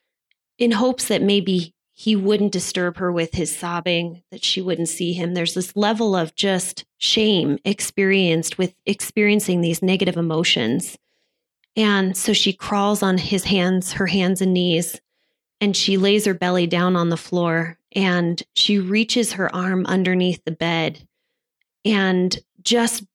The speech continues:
barely reaches him with her fingertips and is touching the side of his body. And that's all that she can do.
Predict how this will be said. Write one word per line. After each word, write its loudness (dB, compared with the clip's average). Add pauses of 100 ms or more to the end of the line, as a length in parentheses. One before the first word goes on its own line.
barely 2
reaches -2
him -2 (140)
with 0
her -2
fingertips -2 (460)
and 2
is 0
touching 0 (160)
the 0
side -2
of -2
his -2
body. -4 (200)
And 0
that's -2
all 2
that -2
she 0
can -6
do. -2